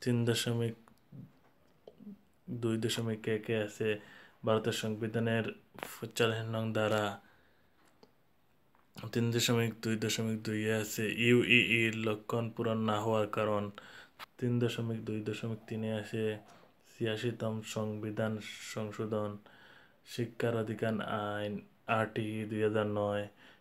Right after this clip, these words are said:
শিশুর অধিকার, শিক্ষকের ভূমিকা ও দায়িত্ব, বিদ্যালয় পরিচালনা,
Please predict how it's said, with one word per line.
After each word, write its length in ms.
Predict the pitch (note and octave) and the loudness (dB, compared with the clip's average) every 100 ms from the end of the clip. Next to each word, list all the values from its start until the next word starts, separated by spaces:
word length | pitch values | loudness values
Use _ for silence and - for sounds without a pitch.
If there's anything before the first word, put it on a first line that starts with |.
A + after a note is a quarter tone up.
| _ | _
শিশুর 360 | - A#2+ - A#2+ | -8 -6 0 2
অধিকার, 540 | A2 G#2+ G#2+ A2+ G#2+ G#2 G#2 - - | 2 0 -4 -2 -2 -2 -4 -14 -8
শিক্ষকের 540 | A2+ - A#2+ A2+ A#2 | -8 -4 -6 0 0
ভূমিকা 580 | A2+ A2+ A2+ - - A2 G#2+ G#2+ - - - _ | 0 -2 -2 -4 -2 0 0 -4 -8 -20 -20 _
ও 60 | A2+ | -4
দায়িত্ব, 500 | G#2 G#2 G2+ - - G#2+ G2+ G2 - - - _ | 0 0 0 -6 2 4 4 -2 -16 -20 -20 _
বিদ্যালয় 500 | A#2 G#2 - A2 A#2 | -8 -2 0 4 4
পরিচালনা, 680 | A#2 A2+ G#2+ A2+ G#2+ G#2+ G#2+ | 4 2 2 0 0 0 -2